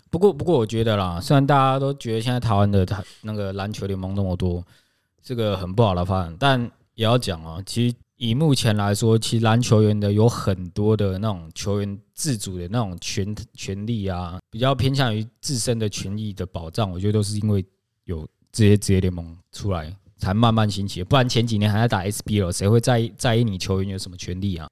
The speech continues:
当然了，联盟多导致那些莫名其妙的人来打职业是不太好啦，但是这也是促进了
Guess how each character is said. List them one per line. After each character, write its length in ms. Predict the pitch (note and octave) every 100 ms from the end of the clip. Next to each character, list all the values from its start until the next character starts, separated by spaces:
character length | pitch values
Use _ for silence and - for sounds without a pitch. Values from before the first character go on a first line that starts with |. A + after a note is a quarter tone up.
| -
当 160 | F3
然 160 | E3+ A#2
了， 60 | G#2
联 220 | A2 C3
盟 200 | C3+ C3
多 380 | D3 C3+ C3+ D3
导 260 | - G2
致 220 | F#2+ C#3+ C3+
那 100 | C3
些 340 | C3 B2+ B2+
莫 180 | C#3 B2+
名 120 | A2+
其 200 | A2+ A2
妙 180 | A#2+ A#2
的 120 | G2
人 80 | F#2+
来 120 | G2
打 400 | G#2+ F#2 E2 E2 E2 - _ _
职 220 | - G2
业 260 | A2+ A2+ G2+
是 100 | A#2+
不 120 | A2+
太 240 | G#2+ G#2+ F#2
好 240 | - -
啦， 160 | B1+ - _ _ _ _ _ _
但 160 | - C#3+
是 160 | B2+ C3+
这 140 | E3
也 100 | A#2
是 220 | G#2 C3+
促 240 | B2+ G2 F#2
进 160 | C3
了 320 | A2+ G2+ G2+